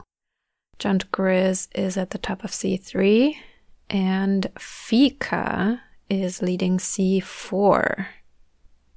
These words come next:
Fika is a new player who we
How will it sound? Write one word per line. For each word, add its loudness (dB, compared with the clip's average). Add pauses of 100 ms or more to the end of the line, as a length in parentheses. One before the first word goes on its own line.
Fika -2
is 0
a 0
new 0
player -6 (1040)
who 0
we 2